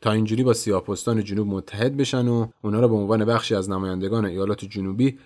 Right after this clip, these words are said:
وارد کنگره، سنا، شوراهای شهری و غیره بکنن.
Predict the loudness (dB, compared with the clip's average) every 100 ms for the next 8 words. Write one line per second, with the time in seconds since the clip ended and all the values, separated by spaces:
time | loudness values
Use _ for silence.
0 | _ -4 0 2 0 -2 -4 -2 0 2
1 | 0 -2 -2 0 0 0 -2 0 0 -2
2 | -4 -6 -4 -4 -4 -4 -4 -4 -8 -14
3 | -16